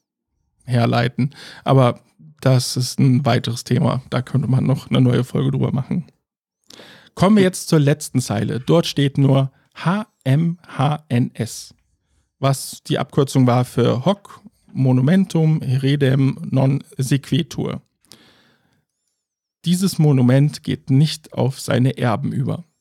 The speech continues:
Das war also sein letzter Wille, der jetzt aber erst am Ende kam. Wahrscheinlich wollte er alleine bestattet werden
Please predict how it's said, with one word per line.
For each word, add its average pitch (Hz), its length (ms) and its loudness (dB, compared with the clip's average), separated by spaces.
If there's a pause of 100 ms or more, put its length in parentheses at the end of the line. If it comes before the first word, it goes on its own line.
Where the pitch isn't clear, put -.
(120)
Das - 280 -12
war 104 140 0
also 123 200 0
sein 131 180 2
letzter 147 340 -2
Wille, 180 300 2 (320)
der - 100 -2
jetzt 123 200 -4
aber 131 300 0
erst 151 280 -6
am 175 100 -2
Ende 170 300 0
kam. - 380 -12 (1120)
Wahrscheinlich 156 420 2
wollte 147 220 4
er 120 60 4
alleine 147 320 4
bestattet 123 560 -2
werden 180 580 2